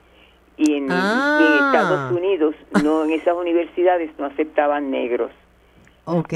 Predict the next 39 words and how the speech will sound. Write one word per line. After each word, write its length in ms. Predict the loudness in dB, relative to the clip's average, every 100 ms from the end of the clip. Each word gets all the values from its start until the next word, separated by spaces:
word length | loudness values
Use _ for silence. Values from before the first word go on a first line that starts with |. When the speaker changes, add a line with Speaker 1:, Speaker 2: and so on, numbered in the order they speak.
| 0
Speaker 1:
Así 300 | -2 0 -4
es 100 | -2
que 160 | -2 0
yo, 200 | 0 0 -4
de 100 | 0
todas 280 | 2 2 0
formas, 400 | -2 0 -4 -6 -8
no 160 | -2 0
me 140 | -2
quitó 300 | -4 0 2
la, 200 | 2 0
de 140 | 0 0
la 120 | 2
mente 460 | 0 -2 0 0 0
el 80 |
estudiar 300 | -2 0 0
medicina, 540 | 0 -2 -2 -2 -2 -2 -8 -4
pues 120 | 0
yo 80 | 2
dije, 140 | 2 2
"Ah, 80 |
pues 180 | 0 -2
me 100 | 0
voy 220 | 2 2
a 80 | 0
México", 460 | -2 -6 -6 -4 -6 -8 -4
que 80 | 0
era 120 | 2
donde 240 | 0 0 2
iban 280 | 2 2 0
los 140 | -2
pobres 480 | 0 2 2 0 -4 -10 -20 -14 -2
y 100 | 0
los 200 | 2 0
que, 280 | 0 0 0
lo-, 340 | -2 0 2
los 140 | 2 2
vecinos, 460 | 2 0 0 2
los 160 | 0